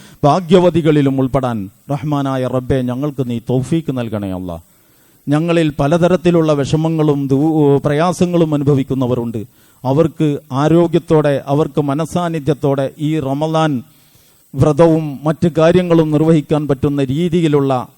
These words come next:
ഒരു അവസ്ഥ അവർക്ക് നീ നൽകണേ റബ്ബേ. ഞങ്ങളെ എല്ലാവരെയും എല്ലാവിധത്തിലുള്ള ആപത്തുകളിൽ നിന്ന്,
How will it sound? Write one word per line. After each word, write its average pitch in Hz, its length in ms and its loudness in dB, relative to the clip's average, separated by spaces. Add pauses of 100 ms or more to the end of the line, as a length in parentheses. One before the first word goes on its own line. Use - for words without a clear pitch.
ഒരു 135 300 2
അവസ്ഥ 143 460 -2
അവർക്ക് 131 640 -4
നീ 117 80 -4
നൽകണേ 120 500 -2
റബ്ബേ. 95 360 -6 (540)
ഞങ്ങളെ 156 400 0
എല്ലാവരെയും 143 720 2
എല്ലാവിധത്തിലുള്ള 139 840 0
ആപത്തുകളിൽ 131 760 0
നിന്ന്, 113 260 -6